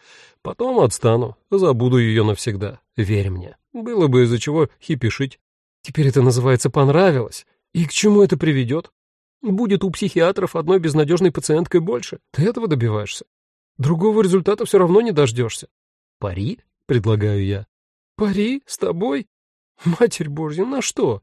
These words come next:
На поцелуй, смеюсь. Если я проиграю, тебе приснится, что я тебя поцеловал. А если выиграю, мне приснится, что ты меня.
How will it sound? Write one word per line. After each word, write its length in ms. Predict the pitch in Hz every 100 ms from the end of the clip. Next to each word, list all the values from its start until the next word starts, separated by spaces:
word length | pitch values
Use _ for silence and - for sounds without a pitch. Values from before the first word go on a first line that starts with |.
| _ _ _ _ -
На 200 | 110 104
поцелуй, 640 | 156 247 262 190 143 208 _ -
смеюсь. 600 | - 117 104 101 98 - _ _ _
Если 340 | - 160 170 165
я 140 | 113
проиграю, 540 | 110 123 175 123 123 175
тебе 260 | 160 202
приснится, 540 | 190 156 - 180 - 226
что 140 | -
я 140 | 113
тебя 220 | 143 156 156
поцеловал. 640 | 165 120 98 87 95 -
А 80 | 139
если 280 | 117 101 127
выиграю, 500 | 180 247 147 135 120
мне 300 | 117 120 123
приснится, 460 | 120 - 180 -
что 200 | 170 139
ты 160 | 107 175
меня. 380 | 160 90 104